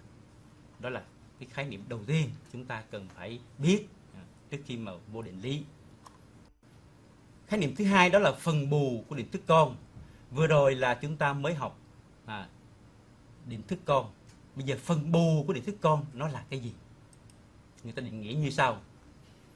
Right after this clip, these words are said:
Phần bù M I của định thức con D I cấp K, à, nó là một định thức cấp N trừ K.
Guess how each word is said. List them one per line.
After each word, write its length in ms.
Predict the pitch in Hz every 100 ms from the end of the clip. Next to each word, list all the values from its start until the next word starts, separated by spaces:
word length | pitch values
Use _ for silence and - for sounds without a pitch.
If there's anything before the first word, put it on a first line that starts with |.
| - - - -
Phần 380 | - 180 160 147
bù 240 | 147 139 - 175
M 180 | 180 165 127
I 280 | 117 180 151 - - - - -
của 220 | - 120 151
định 220 | - - -
thức 120 | 202 -
con 320 | 147 151 156
D 40 |
I 380 | 170 170 170 139 101 - - -
cấp 100 | 160 -
K, 40 |
à, 240 | 151 139 104 - - - - - - - - - - - - 95 - - -
nó 200 | 131 165
là 180 | 220 151
một 160 | 120 113
định 160 | 131 -
thức 180 | 202 202
cấp 100 | 196 - 147
N 120 | 139 135 104 -
trừ 100 |
K. 100 | 107